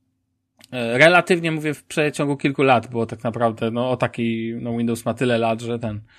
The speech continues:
jako skrót klawiaturowy, w ogóle możliwość podglądu schowka to jest tak naprawdę wcale nie taka nowość, e, znaczy nie wca-, wcale nie taka nienowość, że tak powiem, na Windowsie.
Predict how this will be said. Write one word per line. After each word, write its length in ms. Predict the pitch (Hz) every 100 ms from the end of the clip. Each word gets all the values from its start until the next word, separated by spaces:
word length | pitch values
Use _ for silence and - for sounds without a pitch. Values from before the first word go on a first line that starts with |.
| - - _
jako 200 | 113 131
skrót 240 | - 127
klawiaturowy, 760 | - 120 117 - 120 117 147 185 _ _ -
w 60 |
ogóle 160 | 127 135
możliwość 360 | 131 127 131 -
podglądu 380 | 127 131 123
schowka 380 | 131 - 143 -
to 80 | 104
jest 140 | 104 -
tak 140 | 101
naprawdę 560 | 110 107 107 107 107 117
wcale 340 | - 123 120
nie 100 | 120
taka 220 | 120 117
nowość, 440 | 143 151 117 107 - - -
e, 600 | 120 117 117 117 117 113 113 113
znaczy 260 | 117 110 123
nie 120 | 123
wca-, 240 | - 127
wcale 320 | 120 - 135 127
nie 140 | 127
taka 260 | 127 - 123
nienowość, 580 | 135 143 127 113 107
że 100 | -
tak 140 | 101 107
powiem, 380 | - 107 107 107
na 220 | 110 110
Windowsie. 460 | 113 110 107 -